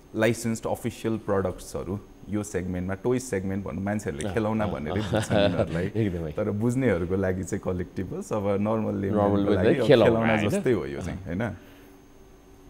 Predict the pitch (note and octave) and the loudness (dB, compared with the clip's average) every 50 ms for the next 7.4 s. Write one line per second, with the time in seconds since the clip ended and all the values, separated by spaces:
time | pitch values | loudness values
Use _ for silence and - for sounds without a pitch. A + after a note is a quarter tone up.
0 | - - - - - - B2 C#3+ D3+ F3+ F3 E3+ D#3 C#3 C3 C3+ B2+ A#2 A#2+ A2+ | -20 -20 -20 -14 -4 -2 0 0 2 2 0 2 2 2 4 6 4 4 4 2
1 | A#2+ A#2+ B2+ B2+ A#2+ G#2 G2+ G2+ G#2 A2+ B2 B2+ - - - C3+ D#3+ D3+ G2+ A#2 | 2 2 2 2 2 2 2 2 2 2 2 0 -2 -6 -4 -2 -2 0 2 2
2 | A#2+ A2+ A2+ A#2 A2 G#2 G#2+ A2 G#2+ - - G2 F2+ F#2 F2+ F2+ F2+ F2+ F2 - | 2 2 2 2 0 0 -2 -4 -4 -2 -2 -4 -2 -2 -2 -4 -4 -4 -4 -4
3 | A#2 A2+ A2+ G#2 G2 G2 F#2 F2+ E2 E2+ E2+ F2 F2+ G2 G#2+ A2 G2+ - - - | -4 -2 -2 -2 -2 -2 -2 -2 -2 -4 -2 -2 -4 -2 -2 -4 -4 -6 -8 -10
4 | - F#2 F2 F2+ F2 D#2 B1 - - - - - F2 F2+ F2+ F#2 F#2 - - - | -6 -4 -2 -2 -2 -4 -4 -8 -12 -16 -10 -6 -4 -2 -2 -2 -4 -6 -8 -14
5 | - - - - - - - - - - - - F#2+ F#2 F#2 G2+ G#2+ - D2 G#2+ | -20 -20 -20 -20 -20 -20 -18 -18 -18 -16 -12 -8 -6 -2 0 0 0 2 2 2
6 | G2+ F#2+ F2+ F2+ F2 F#3 G#3 A#3 C4 C4 B3 A3 A3 A3+ G#3 E3 - - - A2 | 2 0 0 -2 -2 -2 0 2 4 4 2 2 0 0 0 0 -2 0 2 2
7 | A#2+ - - F2+ - G2 F#2+ | 2 2 2 -2 -4 -4 -6